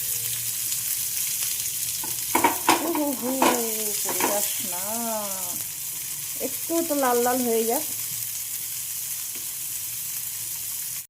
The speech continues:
এটা রসুন দেবো না, আদা গ্রেট করে রেখেছি আর দুটো কাঁচা লঙ্কা দিয়েছি। ঝালটা পরিমাণ মতন দিতে হবে, বেশি ঝাল দিলে তো খাওয়া যাবে না।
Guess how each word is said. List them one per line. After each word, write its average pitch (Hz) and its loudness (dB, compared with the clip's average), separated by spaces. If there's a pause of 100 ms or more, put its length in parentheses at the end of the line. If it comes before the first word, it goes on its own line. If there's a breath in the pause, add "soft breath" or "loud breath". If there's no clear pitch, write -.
(360)
এটা 262 12 (160)
রসুন 262 10
দেবো 233 8
না, 202 0 (180)
আদা 208 6
গ্রেট 233 4
করে 269 8
রেখেছি 277 6
আর 262 8
দুটো 240 0
কাঁচা 214 2
লঙ্কা 180 -4
দিয়েছি। 165 -6 (760)
ঝালটা 220 4 (680)
পরিমাণ 233 0
মতন 240 0
দিতে 226 0
হবে, 214 2
বেশি 202 -6
ঝাল 196 -2
দিলে 196 -2
তো 202 -4 (100)
খাওয়া 175 2
যাবে 180 -2
না। 254 -6